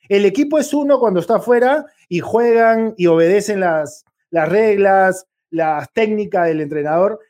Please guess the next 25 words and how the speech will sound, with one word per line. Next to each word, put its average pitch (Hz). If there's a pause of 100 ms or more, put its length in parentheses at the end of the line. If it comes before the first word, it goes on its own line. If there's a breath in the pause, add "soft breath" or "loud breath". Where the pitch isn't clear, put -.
(140 soft breath)
pero 208
muchas 262
veces 247
cuando 180
están 226
en 240
vestuarios 220 (220)
sacan 214
los 190
trapitos 180
al 156
aire. 135 (220)
Salen 196
las 160
cosas 190
que 156
no 156
hiciste 165
bien, 262
que 180
tú 190
tampoco, 226 (180 loud breath)
vienen 202
las 160
riñas. 180